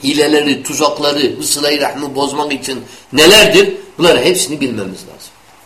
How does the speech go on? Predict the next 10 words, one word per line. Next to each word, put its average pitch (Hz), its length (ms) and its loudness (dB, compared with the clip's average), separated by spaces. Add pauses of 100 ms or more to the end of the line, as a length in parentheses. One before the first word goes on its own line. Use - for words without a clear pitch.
(1500)
Allah 160 280 2
hepimize 147 500 -2
sıla-i 143 400 0
rahmi 117 340 -4 (1600)
ve 127 160 0
bütün 156 420 0
imanın 143 460 0
şubelerini 139 920 -2 (300)
canlandırmaya, 127 1120 -2 (720)
canlandırmayı 127 1120 -2